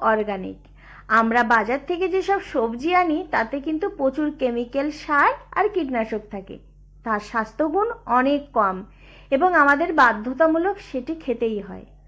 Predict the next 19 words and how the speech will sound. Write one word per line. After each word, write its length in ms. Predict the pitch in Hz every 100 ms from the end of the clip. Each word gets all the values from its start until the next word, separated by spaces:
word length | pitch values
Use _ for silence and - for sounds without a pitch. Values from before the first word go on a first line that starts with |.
| -
আমরা 300 | - 220 214 233
তো 120 | 294
আর 140 | 294 294
চাষ 260 | 294 285 294
করতে 300 | - 262 247
পারবো 360 | 226 226 214 214
না, 140 | 254 311 220 -
তাই 200 | 233 202
না? 140 | 226 320 220 - - - _ -
কিন্তু 340 | 415 508 392 269 - - _ _
একটা 420 | - - _ - 349
কথা 260 | 381 392 427
মাথায় 420 | 330 247 277 294
রাখলে 420 | 294 262 294 311 240 - -
আমরা 280 | 240 240 233
কিন্তু 260 | 240 240 339 -
সহজেই 600 | 262 214 220 240 254 262 302 - _
বিভিন্ন 340 | 233 233 262 294 330
প্রকার 260 | 349 381